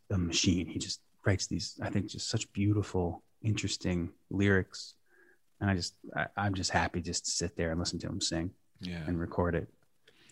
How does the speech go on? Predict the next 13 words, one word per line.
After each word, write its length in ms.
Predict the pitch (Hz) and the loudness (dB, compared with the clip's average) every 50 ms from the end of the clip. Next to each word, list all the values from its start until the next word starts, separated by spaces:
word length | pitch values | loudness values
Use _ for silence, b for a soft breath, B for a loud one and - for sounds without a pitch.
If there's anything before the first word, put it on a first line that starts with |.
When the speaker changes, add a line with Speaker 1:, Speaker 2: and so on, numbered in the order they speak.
| - - - | -10 -4 0
Speaker 2:
I 40 | 135 | 0
wanted 160 | 180 233 220 | 0 4 8
to 80 | - 131 | 10 12
ask 260 | 127 131 127 - - | 12 12 10 10 6
you 60 | 120 | 6
about 180 | 90 87 78 76 | 6 6 4 4
some 160 | - - 101 | 4 2 2
of 60 | 87 82 | 4 2
the 80 | 82 | 2
lyrics. 380 | 80 87 82 78 78 80 - - | 4 4 4 4 4 2 2 4
Like, 180 | 95 - - | 2 2 4
do 80 | - 123 | 4 4
you, 220 | 123 127 135 110 | 4 6 4 2